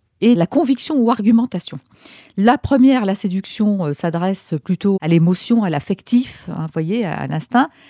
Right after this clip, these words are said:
alors que la conviction-argumentation, euh, s'adresse à la raison.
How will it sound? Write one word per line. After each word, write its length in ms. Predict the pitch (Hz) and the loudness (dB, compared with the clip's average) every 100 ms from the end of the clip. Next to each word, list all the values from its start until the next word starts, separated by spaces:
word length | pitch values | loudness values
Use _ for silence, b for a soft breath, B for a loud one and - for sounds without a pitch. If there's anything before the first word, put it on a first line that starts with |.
| b b | b b
alors 360 | - 185 220 - | 0 2 2 2
que 100 | 226 | 2
la 180 | 233 160 | 2 0
conviction-argumentation, 1200 | - 220 - 226 190 175 175 175 165 - 247 254 | -2 -2 -2 -2 -2 -2 -2 -2 -6 -2 0 2
euh, 100 | 175 | 0
s'adresse 460 | - 170 165 220 214 | -2 -4 -2 -2 -4
à 60 | |
la 100 | 165 | -4
raison. 380 | 160 185 170 160 | -2 -2 -2 -6